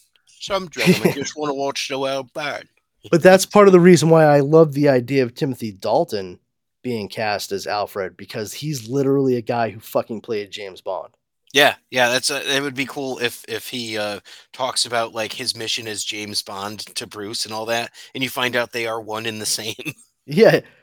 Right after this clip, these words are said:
Speaker 2: "Oh, I tell you, Master
Speaker 1: "I'm
Speaker 2: Wayne,
Speaker 1: retired
Speaker 2: yeah."
Speaker 1: from Moneypenny." <laughs> Yes.
Speaker 2: <laughs> Yeah, yeah, exactly.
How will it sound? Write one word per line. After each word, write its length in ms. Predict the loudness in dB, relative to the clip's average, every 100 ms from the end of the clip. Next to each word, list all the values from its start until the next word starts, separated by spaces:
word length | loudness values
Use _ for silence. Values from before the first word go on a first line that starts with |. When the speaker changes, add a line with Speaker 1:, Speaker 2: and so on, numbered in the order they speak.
| _ 0
Speaker 2:
"Oh, 120 | 2
I 140 | 2
tell 300 | 0 0 0
you, 100 | 0
Master 360 | -4 -6 -6 -8
Speaker 1:
"I'm 60 | -8
Speaker 2:
Wayne, 100 | -6
Speaker 1:
retired 500 | -4 2 2 2 -2
Speaker 2:
yeah." 60 | -8
Speaker 1:
from 420 | -6 -6 -6 -6
Moneypenny." 600 | -4 -4 -8 -16 -18 _
<laughs> 80 | _
Yes. 400 | -8 -6 -2 2
Speaker 2:
<laughs> 20 | 2
Yeah, 260 | 4 4 6
yeah, 180 | 6 4
exactly. 720 | 2 0 0 -2 -10 -14